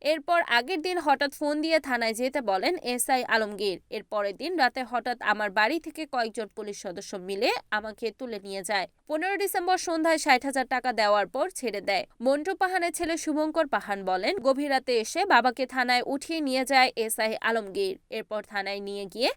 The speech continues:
নানা রকম ভয়ভীতি ও হুমকি দেয়, এক লাখ বিশ হাজার টাকার চাপ দেয়। পরবর্তীতে অনেক রিকোয়েস্ট করে ষাট হাজার টাকা ধার দেওয়ার ছেড়ে দেয়া হয়, অথচ আমার বাবার নামে কোনো মামলা ছিল না।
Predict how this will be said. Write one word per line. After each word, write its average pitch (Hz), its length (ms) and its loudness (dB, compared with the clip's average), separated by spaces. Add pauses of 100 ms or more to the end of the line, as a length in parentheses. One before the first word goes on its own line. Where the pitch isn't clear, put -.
নানা 254 320 6
রকম 370 300 -2
ভয়ভীতি 311 640 0
ও 233 120 4
হুমকি 233 360 -2
দেয়, 214 280 0 (100)
এক 202 220 -6
লাখ 208 240 -2
বিশ 214 240 -10
হাজার 202 240 -6
টাকার 233 260 -4
চাপ 208 260 0
দেয়। 175 280 -4 (120)
পরবর্তীতে 302 680 -4
অনেক 269 260 -2
রিকোয়েস্ট 285 440 -4
করে 208 280 -2 (200)
ষাট 311 320 0
হাজার 311 240 0
টাকা 302 280 -2
ধার 247 340 4
দেওয়ার 285 280 0
ছেড়ে 254 260 0
দেয়া 196 220 0
হয়, 196 300 4 (200)
অথচ 226 320 -8
আমার 214 260 -2
বাবার 202 280 0
নামে 208 260 -2
কোনো 247 260 -4
মামলা 220 320 0
ছিল 202 300 -4
না। 196 220 0